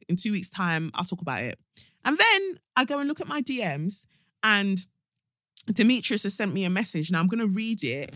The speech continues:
I hope I don't make him shy. I hope you're not shy, love. Um, I hope I don't make him shy by doing this, but he's just such a baby boy and I need to share it. So I see that I've got a D M, and usually when I get D Ms on Twitter, I just get aggravated because it's someone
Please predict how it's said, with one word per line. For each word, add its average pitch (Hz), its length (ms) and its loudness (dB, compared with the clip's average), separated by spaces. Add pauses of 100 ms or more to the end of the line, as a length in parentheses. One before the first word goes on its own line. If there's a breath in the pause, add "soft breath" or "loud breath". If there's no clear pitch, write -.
I - 60 2
hope 190 240 4
I 196 60 2
don't 175 180 -2
make 156 240 -2
him 156 80 4
shy. 151 480 0
I 147 60 -12
hope - 200 -4
you're 311 100 2
not 269 120 2
shy, 269 380 8
love. 196 440 2 (460 loud breath)
Um, 156 460 2
I 202 40 -2
hope 208 160 -2
I 196 60 -6
don't 180 140 -6
make 165 160 -6
him 160 80 -4
shy 160 220 -6
by 147 140 -8
doing 147 240 -6
this, 139 140 -6
but - 180 -6
he's 175 200 0
just 180 160 -4
such - 240 -6
a 180 40 -4
baby 156 280 -6
boy 139 240 -10
and 131 120 -10
I 131 60 -10
need 147 220 -6
to 165 80 -8
share 147 320 -8
it. 127 120 -12 (640 loud breath)
So 247 420 6 (120)
I 320 80 8
see - 160 6
that - 140 6
I've 247 80 2
got - 140 -2
a - 20 2
D 185 200 2
M, 147 220 0
and 185 160 4
usually 233 180 2
when 202 120 0
I 202 80 2
get 185 180 -2
D 160 220 2
Ms 151 280 0 (140)
on 135 300 -2
Twitter, 156 500 0
I - 80 -2
just 147 220 -4
get - 100 -2
aggravated 139 580 -2
because 143 280 -2
it's 101 100 -2
someone 160 240 0